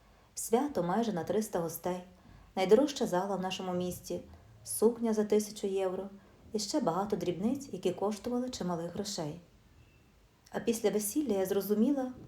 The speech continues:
що я у великих боргах. Моя сестра давно працює в Італії і мене не раз до себе кликала, та я все відмовлялася.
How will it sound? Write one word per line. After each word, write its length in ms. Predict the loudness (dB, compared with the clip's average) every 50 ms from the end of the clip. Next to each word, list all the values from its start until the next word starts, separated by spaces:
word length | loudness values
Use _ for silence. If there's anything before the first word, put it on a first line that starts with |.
| -20 -20 -20 -20 -20 -20 -20 -20 -20 -14 -6 -2
що 60 | 0
я 160 | 0 2 2
у 100 | 0 0
великих 380 | 2 0 0 0 0 -4 -6 -4
боргах. 460 | -2 -4 -4 -4 -4 -8 -8 -10 -12 -20 -20 _ -20 _ _ _ _ _ -20 -20 -20 _ _ _ _ _ _ -2
Моя 220 | 2 4 4 4
сестра 360 | 2 0 -2 0 2 2 4
давно 280 | 6 6 6 6 4 2
працює 420 | 2 0 0 0 0 -4 -4 -4
в 100 | -4 -4
Італії 580 | -4 -2 2 2 2 2 0 -2 -4 -4 -6 -8 -12 -20 -20 -20 -20 -12 -6
і 120 | -2 2
мене 280 | 4 4 6 6 6 4
не 120 | 4 4
раз 180 | 4 4 4 2
до 100 | 2 -2
себе 280 | 0 0 0 2 2 2
кликала, 540 | 2 4 2 2 2 2 0 0 0 -2 -4 -8 -16 -20 -20 -20 -20 -20 -20 -20 _
та 100 | -6 -2
я 120 | 0 0 2
все 220 | 2 6 6 8
відмовлялася. 880 | 8 8 6 6 4 6 6 6 6 6 4 2 2 0 -2 -2 -2